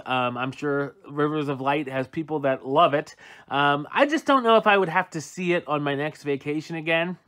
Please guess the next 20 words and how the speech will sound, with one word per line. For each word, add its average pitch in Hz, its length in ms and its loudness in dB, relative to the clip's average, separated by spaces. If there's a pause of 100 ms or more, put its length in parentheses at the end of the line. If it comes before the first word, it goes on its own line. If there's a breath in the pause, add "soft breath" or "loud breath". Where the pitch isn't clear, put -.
(300)
was 147 200 -6
kind 156 260 -2
of 143 60 -6
the 135 80 -6
feeling 156 360 -4
I 143 80 -6
got, 147 240 0
like, 131 200 -4
"Well, 285 360 0 (260 loud breath)
I 220 120 2
could 220 160 -2
probably 196 260 4
just 151 260 -6 (480)
leave 165 260 0
a 147 60 2
little 143 180 2
early 139 580 2
<laughs> - 40 -4
and, 233 1080 4
uh, 160 320 6